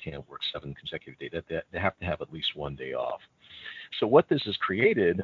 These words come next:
um, and I'm not really sure how widespread this is, but I, I was talking to somebody, um, yesterday of a unique situation.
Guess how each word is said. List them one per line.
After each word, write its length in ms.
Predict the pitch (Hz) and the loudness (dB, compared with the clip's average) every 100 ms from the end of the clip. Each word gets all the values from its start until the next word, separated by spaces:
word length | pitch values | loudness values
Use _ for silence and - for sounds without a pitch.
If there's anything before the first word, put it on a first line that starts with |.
| - | -4
um, 460 | 87 87 87 90 - | -2 0 0 -2 0
and 160 | 92 | 4
I'm 100 | 104 | 6
not 160 | 110 95 | 6 4
really 200 | 95 92 | 2 2
sure 200 | - 90 | 2 0
how 220 | 90 90 | 0 -2
widespread 560 | 80 82 80 - 87 82 | 0 0 -2 -2 -2 -2
this 220 | 78 - | -6 -6
is, 120 | 64 - | -8 -6
but 80 | 67 | -4
I, 220 | 73 87 | -4 -4
I 20 | 85 | -2
was 200 | 165 - | -2 2
talking 380 | - 143 - | 4 4 4
to 80 | 95 | -2
somebody, 640 | - 95 92 85 82 80 - | 0 0 0 0 -2 -4 -8
um, 320 | 82 78 78 73 - | -8 -6 -6 -10 -8
yesterday 720 | 85 98 - 87 73 73 65 _ | -2 -2 -2 -2 -2 -2 -6 _
of 160 | 82 - | -10 -10
a 40 | |
unique 300 | 73 78 101 | -8 -4 -4
situation. 680 | - 90 82 82 87 67 - | -6 -10 -4 -2 0 -2 -4